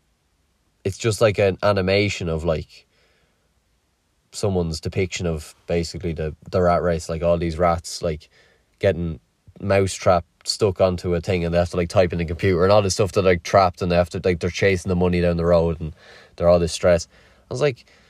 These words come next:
obviously there's stress, but, like, there's stress for someone running the business as well. Like, don't go on as if, like, they don't stress either. So, like, every part of life is stressful, like, and it's just,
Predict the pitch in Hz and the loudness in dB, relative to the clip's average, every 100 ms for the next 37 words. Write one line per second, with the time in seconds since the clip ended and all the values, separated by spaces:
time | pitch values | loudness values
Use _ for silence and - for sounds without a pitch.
0 | _ - 120 101 98 85 82 - 101 87 | _ 0 0 2 -2 -2 -4 4 4 4
1 | - 95 92 85 - 92 - 117 113 - | -2 -2 0 -2 -4 -4 0 2 2 -2
2 | 123 113 98 87 _ - - 95 104 90 | -4 -2 -2 -6 _ -20 -8 -2 0 -2
3 | 78 98 90 82 82 85 90 78 78 95 | -2 0 0 -2 -4 2 2 2 -2 -4
4 | 87 92 90 85 85 - 82 87 85 85 | 0 2 2 0 -6 -8 -4 -2 -2 -4
5 | - 90 82 87 82 78 87 82 - _ | -4 -4 -2 -4 -6 -8 -6 -6 -8 _
6 | _ _ _ - 113 104 110 95 98 92 | _ _ _ 0 0 2 2 4 2 2
7 | 82 - 95 92 - 82 76 80 82 92 | -2 -4 0 0 -2 -8 -8 -4 -2 -2
8 | 87 92 | -2 -6